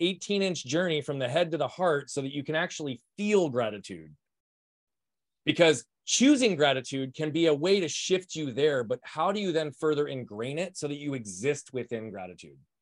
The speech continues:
Because otherwise, it's just like every other mental narrative that we create for ourselves that's ultimately armor and doesn't help us move. But in that moment, what I really centered in was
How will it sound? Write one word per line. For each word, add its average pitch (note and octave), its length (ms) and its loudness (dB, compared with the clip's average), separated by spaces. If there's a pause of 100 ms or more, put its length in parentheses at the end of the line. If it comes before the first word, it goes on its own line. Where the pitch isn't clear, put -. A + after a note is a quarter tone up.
(360)
Because C#3+ 180 4
otherwise, F3 420 8
it's C#3 140 -6
just D#3+ 260 2
like D3 160 0
every C#3+ 280 0
other C#3 140 -2
mental C3 360 -4
narrative A#2 600 -2
that A2+ 120 -2
we A#2 140 -6
create A#2+ 460 -6
for A#2+ 140 -4
ourselves G#2+ 480 -6
that's A#2+ 180 -4
ultimately C#3 480 -4
armor B2+ 340 -4
and A2 120 -6
doesn't G#2 240 -6
help F#2+ 200 -10
us F#2+ 160 -14
move. G2 260 -10 (560)
But D3+ 120 8
in D#3 80 4
that D3+ 160 2
moment, F#3 360 4
what C3+ 140 4
I D3 120 6
really C#3 360 -2
centered E3 300 -2
in A#2+ 100 -2
was A#2 200 -4